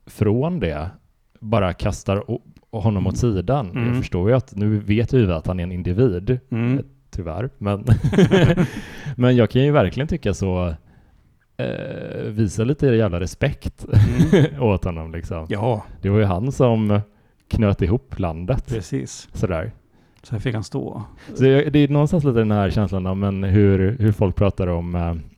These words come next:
Speaker 1: med, med äldre människor också,
Speaker 2: Mm.
Speaker 1: eh, pensionärer, att, ja, men
Speaker 2: Mm.
Speaker 1: visa dem respekt, för de har ju arbetat hårt och
Speaker 2: Ja, men
Speaker 1: sådär,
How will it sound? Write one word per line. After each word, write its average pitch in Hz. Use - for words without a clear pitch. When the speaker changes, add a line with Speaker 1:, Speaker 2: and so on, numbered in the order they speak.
Speaker 1:
med, 95
med 95
äldre 92
människor 117
också, -
Speaker 2:
Mm. 123
Speaker 1:
eh, 110
pensionärer, 98
att, 101
ja, 104
men 117
Speaker 2:
Mm. 110
Speaker 1:
visa 113
dem 139
respekt, 104
för -
de 95
har 101
ju 98
arbetat 95
hårt 85
och 92
Speaker 2:
Ja, 104
men 123
Speaker 1:
sådär, 107